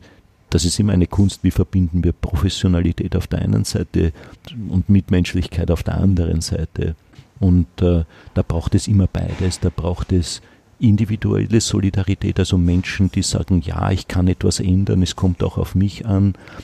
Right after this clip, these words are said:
aber ebenso strukturelle Solidarität. Also wie können wir ein Zusammenleben ausgestalten, dass auch die, die an den Rändern stehen, auch die, die schlechtere Startchancen haben, Perspektiven finden, Hoffnung haben, Zukunft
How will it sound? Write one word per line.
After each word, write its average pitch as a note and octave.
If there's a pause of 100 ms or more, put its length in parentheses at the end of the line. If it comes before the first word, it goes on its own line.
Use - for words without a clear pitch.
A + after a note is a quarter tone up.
(160)
aber F2+
ebenso F#2
strukturelle F2+
Solidarität. E2+
Also E2+
wie F2+
können F2+
wir E2+
ein E2+
Zusammenleben F#2 (320)
ausgestalten, F#2 (460)
dass -
auch - (140)
die, G2
die G2
an F2
den F2
Rändern G2
stehen, F2+
auch -
die, G2
die F2
schlechtere F#2
Startchancen -
haben, F2 (580)
Perspektiven F#2
finden, E2+
Hoffnung F#2
haben, F2+ (400)
Zukunft -